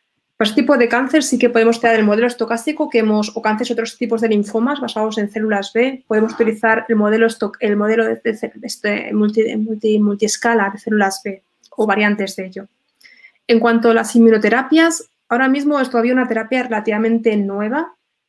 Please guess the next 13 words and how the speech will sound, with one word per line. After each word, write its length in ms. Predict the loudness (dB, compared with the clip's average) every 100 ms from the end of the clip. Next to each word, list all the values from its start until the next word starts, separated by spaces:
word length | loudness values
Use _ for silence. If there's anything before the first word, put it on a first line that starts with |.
| _
que 100 | -4
se, 160 | 0 0
con 120 | 2
la 80 | 0
que 60 |
se 60 | -2
está 140 | -4
experimentando 560 | -4 -2 0 2 2 4
mucho 280 | 2 0 0
y 60 |
es 140 | 0 2
muy 160 | 2
prometedora. 720 | 2 -2 -2 -4 -6 -6 -8